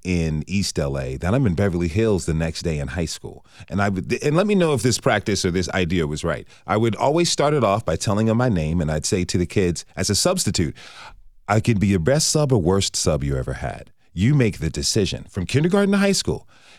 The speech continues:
it was a negotiation. What did you want? Fortunately, none of them ever called my bluff to see the worst sub. And therefore, you know, we got along and we got about seventy-five percent of the work done. But when I got back into my own classroom full time,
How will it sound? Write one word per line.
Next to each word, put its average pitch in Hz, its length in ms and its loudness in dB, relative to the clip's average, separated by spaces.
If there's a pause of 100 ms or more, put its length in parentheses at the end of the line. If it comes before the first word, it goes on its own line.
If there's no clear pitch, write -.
(120)
it 123 60 2
was 120 140 4
a 127 40 4
negotiation. 131 720 2 (160)
What 127 180 2
did 117 160 2
you 131 80 4
want? 156 320 2 (100)
Fortunately, 139 800 2 (140)
none 175 280 6
of 147 120 2
them 101 160 4
ever 107 180 2
called 98 240 2
my 87 140 4
bluff 90 320 0
to 87 80 -2
see 82 160 -2
the 82 100 0
worst 113 380 0
sub. - 340 -4 (340)
And 131 220 2
therefore, 135 540 4 (160)
you 175 160 2
know, 131 140 4
we 123 280 2
got 135 160 2
along 139 400 2
and 113 100 2
we 123 80 2
got 123 140 2
about 107 240 0
seventy-five 123 720 0
percent 98 300 0
of 80 80 -2
the 80 80 0
work 76 260 -2
done. 65 240 -8 (220)
But 107 80 -2
when 113 140 2
I 113 80 2
got 117 220 0
back 160 240 0
into 131 280 2
my 113 220 2
own 107 260 2
classroom 95 560 -2
full 73 240 -4
time, 65 360 -6